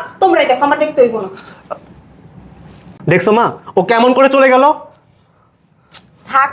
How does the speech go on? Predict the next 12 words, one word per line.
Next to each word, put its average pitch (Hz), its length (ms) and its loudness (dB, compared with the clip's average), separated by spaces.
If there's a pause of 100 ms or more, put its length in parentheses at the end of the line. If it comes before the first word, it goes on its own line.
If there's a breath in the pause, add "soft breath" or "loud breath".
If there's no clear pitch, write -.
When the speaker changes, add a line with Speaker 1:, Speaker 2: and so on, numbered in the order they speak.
Speaker 3:
না 240 140 -2
বাবা, 214 300 2 (680)
কেবল 339 240 2 (100)
নতুন 381 220 0
সংসার 349 380 0
শুরু 349 320 2
করছস, 220 400 -2 (140)
ও 427 120 0
এখনো 370 340 2
কিছু 349 200 -4
বুঝে 285 320 0
না। 185 140 -4